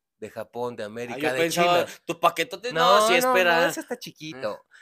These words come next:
Speaker 1: Güey, ni mis paquetes de Amazon ni de la verga, los espero, güey.
Speaker 2: Ahora.
Speaker 1: Ahora.
Speaker 2: ¿Y qué fue con tu varo, güey?
Speaker 1: Ahora alguien que no conozco y que llega a hablar de maciza, pues le voy a decir, "Jamaica en la birria, mamita", la neta no, güey. No, no estoy,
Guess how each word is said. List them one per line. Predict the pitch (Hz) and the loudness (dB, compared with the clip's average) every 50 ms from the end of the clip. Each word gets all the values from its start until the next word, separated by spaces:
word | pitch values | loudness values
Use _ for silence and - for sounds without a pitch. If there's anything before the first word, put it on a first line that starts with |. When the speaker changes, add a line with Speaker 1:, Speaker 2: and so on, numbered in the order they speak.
| _ _ _ | _ _ _
Speaker 1:
Güey, | 151 185 202 208 | 0 2 2 2
ni | 185 185 180 180 | 0 -4 -4 -4
mis | 175 170 - - | -4 -6 -4 -2
paquetes | - 160 160 - - 185 180 - 185 165 139 131 | -2 -2 -2 -2 -4 -8 -6 -4 -6 -6 -2 0
de | 135 135 | 2 2
Amazon | 135 139 147 147 139 135 - - 117 113 | 4 4 2 2 0 0 -2 -6 -8 -8
ni | 117 110 | -10 -10
de | 104 107 104 | -10 -8 -6
la | 104 104 113 | -6 -6 -4
verga, | 127 135 123 104 101 95 | -4 -6 -6 -8 -10 -12
los | 98 104 104 - | -12 -14 -14 -14
espero, | 113 110 - _ - 160 139 110 101 | -14 -14 -14 _ -6 -6 -6 -6 -8
güey. | - _ _ _ _ _ _ _ _ _ _ _ _ _ | -12 _ _ _ _ _ _ _ _ _ _ _ _ _
Speaker 2:
Ahora. | 110 113 123 135 143 143 131 123 113 107 - _ - | -2 0 2 2 2 2 2 0 -2 -4 -6 _ -4
Speaker 1:
Ahora. | 123 127 135 139 151 156 151 143 139 135 | 0 0 2 2 2 2 2 4 4 4
Speaker 2:
¿Y | 139 | 4
qué | 143 | 4
fue | 190 220 - | 2 0 0
con | 202 180 170 | -2 -2 -2
tu | - 190 | -4 0
varo, | 170 202 196 185 170 147 | 4 6 6 6 6 2
güey? | 123 117 117 113 - _ _ _ _ _ - | 0 -2 -6 -8 -10 _ _ _ _ _ 0
Speaker 1:
Ahora | 123 143 156 165 175 175 165 165 175 | 2 4 6 6 6 6 6 4 4
alguien | 180 180 165 151 143 127 117 - _ _ _ _ | 4 2 -2 -4 -6 -6 -6 -8 _ _ _ _
que | - 127 127 | -10 -8 -4
no | 135 151 165 165 | -2 -2 -2 0
conozco | - 165 156 156 160 165 156 - - 139 | 0 0 0 0 -2 -2 -2 -4 -8 -10
y | 120 | -10
que | - - 120 117 | -8 -8 -8 -6
llega | 120 139 147 135 139 131 | -6 -6 -4 -4 -4 -4
a | |
hablar | 120 123 131 135 135 123 | -4 -4 -6 -6 -6 -6
de | 135 127 | -8 -10
maciza, | 113 113 107 107 - - 147 147 - - 151 139 - | -8 -8 -10 -10 -10 -12 -14 -12 -10 -8 -8 -8 -8
pues | _ 110 101 | _ -20 -20
le | 107 107 | -16 -14
voy | 113 120 | -14 -14
a | |
decir, | 117 - 127 127 - _ _ _ _ _ _ - | -14 -14 -16 -16 -16 _ _ _ _ _ _ -14
"Jamaica | 117 110 113 117 120 143 - - 123 | -14 -12 -10 -10 -10 -10 -10 -12 -12
en | 120 120 | -10 -10
la | 120 120 | -10 -10
birria, | 127 143 139 123 123 113 | -10 -12 -12 -10 -10 -10
mamita", | 104 101 98 98 92 87 _ - 92 92 | -10 -12 -14 -16 -18 -20 _ -16 -14 -12
la | 92 92 | -12 -12
neta | 98 113 120 - 120 113 | -14 -14 -12 -10 -10 -8
no, | 117 123 135 156 143 | -8 -8 -10 -10 -10
güey. | - - - - 143 127 - - - _ _ _ - - - - | -12 -14 -14 -16 -16 -18 -20 -20 -20 _ _ _ -20 -20 -10 -2
No, | 151 165 170 175 175 165 | 2 4 4 6 4 4
no | 165 170 170 170 | 2 0 -2 -2
estoy, | 165 - 175 175 175 | -2 -4 -6 -8 -8